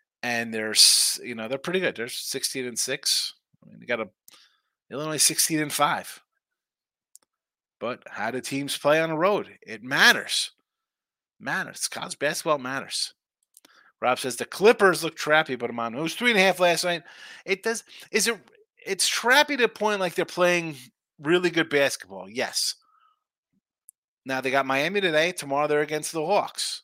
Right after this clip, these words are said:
I think this is the game they win out of those two if they're playing a back-to-back. Maybe they win both and don't cover. That, that's, that's definitely a possibility, Rob. But, uh,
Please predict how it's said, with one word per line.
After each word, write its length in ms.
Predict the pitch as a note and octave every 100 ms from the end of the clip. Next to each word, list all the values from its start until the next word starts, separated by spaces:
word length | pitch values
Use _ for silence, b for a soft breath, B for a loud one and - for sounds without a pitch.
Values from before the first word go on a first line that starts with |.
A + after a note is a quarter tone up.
| _ _
I 120 | A#2
think 200 | - C#3+
this 200 | C3+ C3+
is 120 | C#3+
the 80 | C#3
game 260 | C#3+ E3 F3
they 100 | F3+
win 220 | F3 A3+
out 140 | C3
of 100 | G2+
those 220 | F#2 F#2 -
two 140 | F#2
if 80 | E2+
they're 100 | G2
playing 240 | G#2+ G2
a 40 | F#2
back-to-back. 500 | F#2 - F2 E2+ _
Maybe 220 | C#3+ A3+
they 60 | A#3
win 180 | A#3
both 260 | F#3 G#3+ G#3+
and 100 | G3+
don't 180 | G3+ G3
cover. 320 | G3 D#3+ - -
That, 140 | C3
that's, 240 | D3+ D3+ -
that's 300 | C#3+ - - _ _ - _ _ _
definitely 280 | - C3 D3+
a 40 | D3
possibility, 680 | D#3+ E3 E3 E3+ D3 F#2
Rob. 260 | E2+ F2 - B B B B B _
But, 240 | G#2 G2+
uh, 260 | G2+ G2